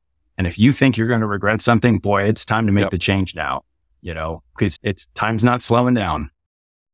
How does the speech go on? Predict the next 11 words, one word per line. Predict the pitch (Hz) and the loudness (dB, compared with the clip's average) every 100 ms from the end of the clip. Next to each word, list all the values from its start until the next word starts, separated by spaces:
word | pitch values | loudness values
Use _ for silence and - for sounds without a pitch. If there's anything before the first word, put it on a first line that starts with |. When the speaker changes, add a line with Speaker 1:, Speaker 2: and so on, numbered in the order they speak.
| - | -2
Speaker 2:
And | 147 | 0
it's, | 165 | 0
it's | 156 170 - | 2 2 2
now | 151 143 120 | 2 2 2
for | - 131 | 0 -2
it | |
to | - | 2
happen | 120 120 113 | 0 0 0
now. | 117 98 | 0 0
Don't | 123 117 | -2 -4
wait, | 110 95 | -4 -8